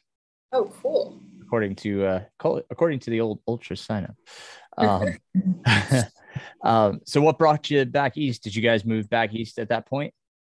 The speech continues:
Speaker 1: Yeah, he had a training in San Diego.
Speaker 2: Okay.
Speaker 1: Um, and then we came back here. Um,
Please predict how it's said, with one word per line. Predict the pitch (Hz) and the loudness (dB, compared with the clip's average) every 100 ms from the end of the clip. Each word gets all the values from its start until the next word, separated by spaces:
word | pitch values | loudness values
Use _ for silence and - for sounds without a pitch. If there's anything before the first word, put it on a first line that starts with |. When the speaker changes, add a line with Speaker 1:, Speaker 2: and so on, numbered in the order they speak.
| _ _ - | _ _ 0
Speaker 1:
Yeah, | 247 247 240 240 | 4 4 4 2
he | 277 | 0
had | 277 302 | 2 4
a | 240 | 2
training | - 277 294 294 | 0 -4 -2 -4
in | 247 226 | -4 -2
San | 240 214 | 0 0
Diego. | 202 202 208 202 202 190 190 190 - _ - | 2 2 2 0 0 0 0 -2 -4 _ -2
Speaker 2:
Okay. | 120 117 | 0 2
Speaker 1:
Um, | 101 185 - _ _ _ _ - | 0 -2 -10 _ _ _ _ -8
and | 196 | -4
then | 190 190 190 | -2 -4 -4
we | 190 | -6
came | - 190 185 | -8 -10 -4
back | 180 175 180 | -2 0 -2
here. | - - - - 214 196 185 185 185 190 - - - - - - | -4 -10 -10 -2 4 6 8 8 6 2 -6 -20 -20 -20 -18 -10
Um, | 185 180 180 175 - | -6 -6 -6 -8 -12